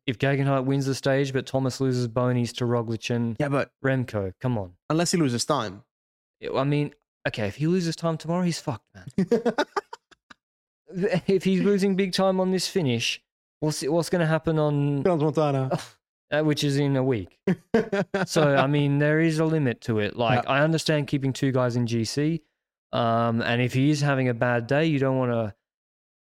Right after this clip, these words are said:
Speaker 1: but it, but if he's just on his level and it's not good enough, or, and, and al-, also, I don't think Thomas would get dropped. I don't, he looks, he looks really skinny, and I think he looks in good shape, and his T T was, uh,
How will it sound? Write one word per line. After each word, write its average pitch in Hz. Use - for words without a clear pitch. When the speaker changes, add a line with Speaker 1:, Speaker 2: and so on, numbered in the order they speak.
Speaker 1:
but 135
it, 147
but 135
if 139
he's 156
just 147
on 143
his 123
level 139
and 127
it's 120
not 127
good 147
enough, 180
or, 156
and, 147
and 185
al-, 247
also, 233
I 220
don't 240
think 240
Thomas 147
would 117
get 110
dropped. -
I 160
don't, 202
he 208
looks, 214
he 202
looks 202
really 214
skinny, 170
and 139
I 160
think 175
he 165
looks 156
in 165
good 151
shape, 113
and 113
his 143
T 170
T 170
was, -
uh, 107